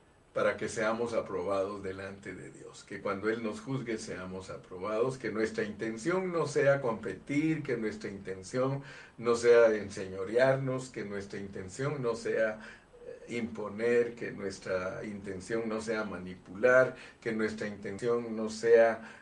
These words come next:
eh, buscando nada personal, hermanos, sino buscando cómo honramos a nuestro buen Dios, a nuestro gran Dios, a nuestro Rey, honrarlo a Él con nuestra enseñanza, que, que entre menos demos lugar para que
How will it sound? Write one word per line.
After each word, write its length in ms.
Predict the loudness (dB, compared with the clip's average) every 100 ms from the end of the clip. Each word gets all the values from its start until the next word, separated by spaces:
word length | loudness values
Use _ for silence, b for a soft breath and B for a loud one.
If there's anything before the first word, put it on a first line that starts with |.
| B -4
eh, 180 | -2 -2
buscando 560 | -4 0 2 2 2 0
nada 400 | 0 0 0 -2
personal, 720 | -8 -10 -14 -12 -10 -10 -10
hermanos, 540 | -12 -10 -10 -10 -14
sino 340 | -16 -12 -8 -8
buscando 540 | -8 -6 -4 -2 -4
cómo 300 | -6 -4 -4
honramos 580 | -4 -2 0 0 -4 -10
a 60 | -12
nuestro 400 | -14 -12 -8 -6
buen 320 | -4 -4 -6
Dios, 400 | -8 -8 -12 -14
a 40 |
nuestro 440 | -8 -8 -6 -6 -2
gran 320 | -2 -2 -2
Dios, 420 | 0 0 0 -10 B B
a 100 | -6
nuestro 400 | -2 -2 -4 -6
Rey, 540 | -4 2 4 4 -2 -12 B B
honrarlo 580 | -2 2 6 6 6 6
a 80 | 6
Él 240 | 4 2
con 220 | -4 -6
nuestra 300 | -6 -6 -8
enseñanza, 920 | -12 -12 -16 -10 -4 -4 -4 -8 -14
que, 220 | -14 -16 B B B -6
que 180 | -2 -2
entre 280 | -2 -2 -2
menos 580 | 2 2 4 2 0
demos 380 | 0 0 2 0
lugar 420 | -2 4 4 4
para 300 | 0 -2 -2
que 380 | -4 -8 -8 -8